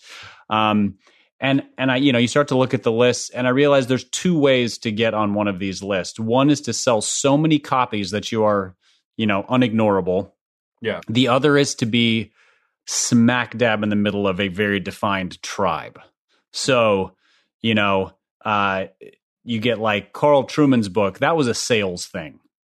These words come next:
Speaker 1: Just,
Speaker 2: Mm-hmm.
Speaker 1: he's not really in a tribe, but he's adjacent to enough and just sold enough that it, it was unignorable last year. Then you have Gentle and Lowly, which did both. Squarely in
Speaker 2: Yeah.
Speaker 1: the middle of a tribe and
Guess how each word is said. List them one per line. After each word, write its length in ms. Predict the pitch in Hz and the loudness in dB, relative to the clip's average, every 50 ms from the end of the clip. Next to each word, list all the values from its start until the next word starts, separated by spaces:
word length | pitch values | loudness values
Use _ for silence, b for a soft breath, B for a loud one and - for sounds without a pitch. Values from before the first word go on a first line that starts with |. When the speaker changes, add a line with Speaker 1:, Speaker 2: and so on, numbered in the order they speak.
| - | -12
Speaker 1:
Just, 320 | 107 107 123 120 107 - - | -4 0 0 0 0 -2 -4
Speaker 2:
Mm-hmm. 180 | 104 101 101 | -8 -6 -4
Speaker 1:
he's 200 | 101 139 151 135 | 0 0 0 2
not 200 | 139 151 147 131 | 2 0 0 0
really 300 | 123 127 139 135 139 143 | -2 -2 0 0 2 2
in 80 | 139 139 | 2 0
a 60 | 139 | 0
tribe, 440 | 135 - - 147 139 135 139 139 131 | -2 -2 0 0 2 2 0 0 -2
but 120 | 120 113 | -4 -4
he's 160 | 104 110 101 107 | -4 -6 -6 -6
adjacent 500 | 104 95 101 120 123 123 - 127 123 113 | -8 -4 -2 0 0 0 0 -2 -2 0
to 100 | 127 123 | 0 0
enough 220 | 123 123 117 - | 0 0 0 -2
and 80 | 113 107 | -4 -6
just 280 | 113 113 - - - | -4 -4 -4 -4 0
sold 280 | - 135 131 131 123 113 | 0 2 2 2 0 0
enough 300 | 117 113 107 104 - - | 0 0 0 0 -2 -4
that 100 | 110 101 | -6 -6
it, 140 | 104 98 - | -6 -8 -8
it 60 | 95 | -12
was 140 | 107 104 90 | -12 -12 -10
unignorable 640 | - 120 123 117 107 104 107 104 104 101 95 101 101 | -4 -2 -2 -2 0 -2 -2 -2 -2 -2 -2 -2 -4
last 320 | 98 95 92 92 - - 101 | -4 -4 -4 -6 -6 -8 -10
year. 180 | 98 95 90 B B B B B B B - | -10 -10 -10 B B B B B B B -2
Then 120 | 123 120 | 0 2
you 100 | 123 123 | 2 2
have 220 | 117 113 110 104 101 | 2 0 0 -2 -2
Gentle 380 | 98 131 135 120 - 120 117 | -2 0 0 0 -2 -2 -4
and 80 | 110 110 | -2 0
Lowly, 380 | 120 143 175 175 151 135 127 | 4 4 4 4 4 2 0
which 260 | 117 113 120 113 - - | 2 0 -2 -2 -2 -2
did 240 | 123 113 98 87 | -2 -2 -2 0
both. 460 | 82 104 104 85 73 - - - - _ b b b b b b b | 0 0 0 0 -4 -10 -18 -20 -20 _ b b b b b b b
Squarely 580 | - - - - - 120 123 131 143 139 139 143 | -10 -10 -8 -4 0 2 4 4 6 6 4 4
in 60 | 131 | 4
Speaker 2:
Yeah. 20 | |
Speaker 1:
the 40 | 131 127 | 4 4
middle 220 | 131 127 127 127 | 4 4 4 2
of 60 | 120 | 2
a 60 | 120 | 0
tribe 560 | 117 - - 127 120 117 117 117 117 107 101 - _ _ _ _ _ _ - - | -2 0 0 0 2 2 2 0 0 -2 -4 -10 _ _ _ _ _ _ -8 -4
and 520 | 117 117 110 110 107 107 104 104 98 - | -2 0 0 0 0 0 -2 -2 -4 -6